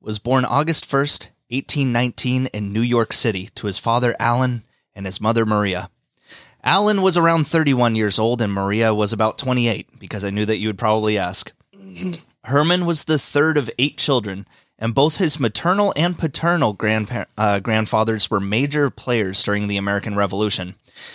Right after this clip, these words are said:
His grandfather, on his mother's side, Peter Gansevoort,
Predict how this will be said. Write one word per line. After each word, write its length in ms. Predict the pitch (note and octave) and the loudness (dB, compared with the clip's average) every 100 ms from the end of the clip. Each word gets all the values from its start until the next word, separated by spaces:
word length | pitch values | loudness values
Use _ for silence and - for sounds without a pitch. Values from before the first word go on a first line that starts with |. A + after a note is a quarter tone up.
| - - | -18 -4
His 180 | B2+ | -2
grandfather, 800 | - E3+ G3 F3 F3 E3 D#3 C#3 | 2 2 2 2 2 2 0 0
on 140 | B2 B2+ | -2 -2
his 160 | G#2+ | -2
mother's 320 | B2+ D3 G#2+ | 0 0 0
side, 320 | - F#2+ G2 - - | 0 -2 -6 -10 -4
Peter 300 | D#3 D3+ A#2+ | 0 0 0
Gansevoort, 760 | B2+ C3 B2+ G2+ F#2+ F#2+ - | 0 0 -2 -4 -6 -8 -10